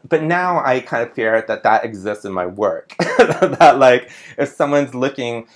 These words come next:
if someone sees this painting of this, of this boy who sent me the picture and I'm making the painting,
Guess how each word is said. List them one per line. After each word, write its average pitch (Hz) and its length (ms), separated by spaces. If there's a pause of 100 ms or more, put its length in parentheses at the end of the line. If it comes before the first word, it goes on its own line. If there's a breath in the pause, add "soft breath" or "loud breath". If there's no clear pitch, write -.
(120)
if 160 140
someone 202 320
sees 160 280
this 135 200
painting 120 640 (100)
of 107 200
this, 104 200 (760)
of 107 260 (140)
this 101 300
boy 101 560
who 104 140
sent 101 200
me 98 100
the 98 100
picture 98 460
and 98 120
I'm 98 100
making 95 280
the 98 80
painting, 95 640